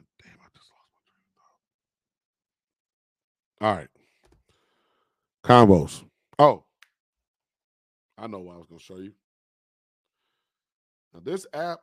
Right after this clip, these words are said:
I used to use, I don't use it really anymore because I just couldn't get it, man. Fan base. I'm pretty sure everybody's heard about fan base at least one time. Put this in your notes.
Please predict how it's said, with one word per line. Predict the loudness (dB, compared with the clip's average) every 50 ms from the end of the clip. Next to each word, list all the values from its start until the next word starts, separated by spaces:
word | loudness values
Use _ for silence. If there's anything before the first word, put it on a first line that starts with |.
| _ -16
I | -14 -14
used | -12 -14 -14 -16 -18
to | -20 -18
use, | -16 -16 -14 -14 -14 -16 -16 -18 -20
I | -20 -20 -16
don't | -14 -12 -12 -14 -14
use | -18 -18 -18 -18 -18
it | -18 -18
really | -16 -14 -14 -14 -14 -14
anymore | -14 -14 -12 -12 -10 -8 -8 -8 -10 -12 -16 _ _ _ _ _ _ _ _ _ _ _ _ _ -20
because | -20 -18 -16 -14 -14
I | -14 -18 -20 _ -20
just | -16 -10 -8 -8 -6 -8 -8 -12 -16 -20 -20 -20 -20 _ _ _ _ -20 _ _ _
couldn't | -20 -14 -10 -10 -8 -8 -8 -10 -12 -12 -6
get | 0 2 4 4 4
it, | 0 -4 -8
man. | -6 -4 0 2 4 4 2 2 -4 -18 -20 -20 -20 -20 -20 -20 _ -4 2
Fan | 4 6 6 8 8 8
base. | 8 8 8 6 4 -2 -8 -12 -14 -18 _ _ -6
I'm | -4 2
pretty | 4 6 6 6
sure | 8 8 8 10
everybody's | 10 8 8 8 8 8 6 4 2 -4 -20 -16 _ 0
heard | 4 6 6 8
about | 6 4 2 0
fan | 0 0 0 0 0
base | 0 0 0 0 -2
at | -2
least | -4 -4 -4
one | -4 -6 -6 -6 -6
time. | -6 -6 -6 -8 -10 -12 -18 -20 -20 -20 -20 -20 -20 -16 _ -2
Put | -2 0 0
this | 0 0 0 0
in | 0 0
your | 0 0
notes. | 0 0 0 0 -2 -6 -14 -20 -20